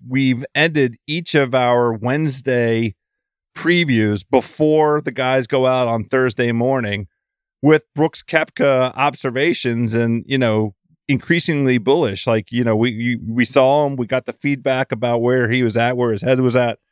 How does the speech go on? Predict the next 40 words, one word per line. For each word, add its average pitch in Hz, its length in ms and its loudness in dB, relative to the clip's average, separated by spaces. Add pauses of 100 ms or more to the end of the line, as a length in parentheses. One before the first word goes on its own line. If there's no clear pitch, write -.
(380)
where 127 240 4
his, 113 560 0
um, 113 300 0
body 120 360 0
seemed 131 320 -2
to 131 60 -2
be 131 200 0
at. 127 300 0 (500)
And, 120 320 0
and 117 540 0 (220)
we, 117 220 2
we, 113 300 0 (220)
we 113 140 2
loved 131 520 2
Koepka 120 460 -2
going 117 280 0
into 127 240 -2
the 110 100 -4
P 127 220 -2
G 113 240 2
A. 113 360 0 (260)
So 147 180 2
we'll, 147 320 2
we'll 147 160 0
do 185 140 2
the 190 80 0
same 151 260 0
diligence 110 580 -2
going 120 300 0
into 113 580 0 (540)
the 131 120 2
U 135 140 6
S 123 200 0
Open. 127 400 0
And 113 160 0
there's 117 160 0
no 139 80 2
reason, 123 400 0
again, 104 320 -2
there's, 101 180 -2